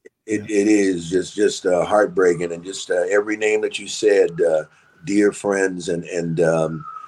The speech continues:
Speaker 1: uh, uh, Roger Troutman, uh, another special one, just
Speaker 2: Yeah.
Speaker 1: brilliant musician and, and,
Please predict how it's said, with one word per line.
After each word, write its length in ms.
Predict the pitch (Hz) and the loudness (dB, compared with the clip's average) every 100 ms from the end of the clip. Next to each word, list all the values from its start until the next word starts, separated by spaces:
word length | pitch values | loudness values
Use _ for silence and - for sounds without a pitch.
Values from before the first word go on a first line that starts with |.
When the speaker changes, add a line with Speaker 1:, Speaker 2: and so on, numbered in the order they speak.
| - - | -20 -6
Speaker 1:
uh, 400 | 82 85 82 80 | 0 2 2 0
uh, 40 | 85 | 2
Roger 380 | 101 101 98 | 4 2 0
Troutman, 640 | 90 113 101 101 92 87 85 | -4 0 2 2 -2 -8 -6
uh, 420 | 85 85 85 85 | -4 -2 -4 -6
another 340 | 87 95 95 | -6 -6 -6
special 460 | 90 - 95 - 87 | -6 -6 -6 -6 -6
one, 240 | 87 85 | -4 -4
just 260 | 95 92 135 | -4 -2 -2
Speaker 2:
Yeah. 140 | 98 - _ _ _ - - _ | -6 -12 _ _ _ -20 -20 _
Speaker 1:
brilliant 400 | - 120 117 110 | 2 4 4 0
musician 720 | 101 98 98 107 107 110 107 104 | -6 -6 0 0 0 -4 -4 -6
and, 200 | 92 82 | -8 -6
and, 440 | 95 87 82 82 | -2 0 0 -4